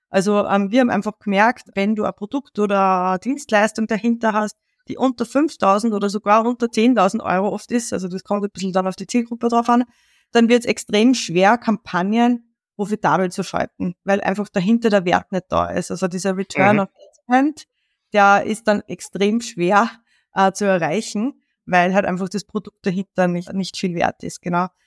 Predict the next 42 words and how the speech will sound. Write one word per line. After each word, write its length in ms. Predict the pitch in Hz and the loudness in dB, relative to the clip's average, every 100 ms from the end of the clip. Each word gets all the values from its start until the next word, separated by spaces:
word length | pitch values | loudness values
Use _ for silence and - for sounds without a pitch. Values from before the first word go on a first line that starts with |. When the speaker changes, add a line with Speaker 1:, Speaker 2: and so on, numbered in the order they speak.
| _ _ | _ _
Speaker 1:
Das 140 | 196 190 | -6 2
heißt, 300 | 185 180 196 | 2 2 2
ähm, 180 | 190 185 | 2 2
am 140 | 185 | -2
besten 340 | 131 190 - 208 | -2 -4 -4 -6
funktionieren 420 | 214 - 208 208 | -4 0 2 2
LinkedIn-Ads 560 | 208 208 208 165 - | 2 -2 -2 -2 -2
tatsächlich 640 | - - 190 180 196 185 - | -6 -2 0 0 -4 -8 -2
bei 460 | 190 185 185 180 - | 0 2 0 -2 -4
Angeboten 640 | - 202 202 190 190 208 - | 0 0 0 -2 -4 -6 -4
über 240 | 233 220 | -2 -2
zehntausend 440 | 220 196 190 - | 0 0 0 -2
Euro 300 | - 233 240 | 0 2 2
oder 160 | 202 202 | 0 -2
eben 300 | 185 185 175 _ - | -4 -8 -10 _ -10
mehrere 480 | 170 196 240 220 214 | -2 2 4 2 -2
zehntausend 460 | 214 214 196 202 | 0 2 0 0
Euro, 200 | 196 190 | 0 0
hunderttausend 540 | 226 262 233 196 214 - | 2 0 2 0 0 -2
Euro. 220 | 196 196 | -2 0
Also 200 | 185 - | -2 -4
Enterprise-Bereich 840 | - 226 214 196 196 - - 196 196 | -4 -2 -2 0 0 -2 -6 -4 -2
funktioniert's 500 | 214 220 208 202 - | -4 -2 -2 -2 -4
zum 160 | 208 | -8
Beispiel 300 | 196 190 - | -6 -8 -8
extrem 400 | - - - 214 | -10 -8 -2 -2
gut. 200 | 220 233 233 _ _ _ | 0 -4 -6 _ _ _
Und 240 | 220 294 - | 2 2 2
auch, 260 | 175 202 | -2 -2
wenn 120 | 202 196 | 0 0
die 80 | |
Sales-Cycles 720 | 185 196 196 196 185 185 - | 2 0 0 -2 -2 -4 -6
natürlich 360 | 185 - 180 190 | -6 0 0 0
ein 60 | - | -4
bisschen 220 | 165 170 | -4 -2
länger 260 | 156 170 180 | 0 0 -2
sind, 260 | 165 160 | -2 -2
weil 100 | 165 | -2
man 120 | 165 - | -2 -2
dann 140 | 160 | -2
natürlich 420 | 165 - 165 165 | -4 -4 -6 -6
mit 160 | 180 | -12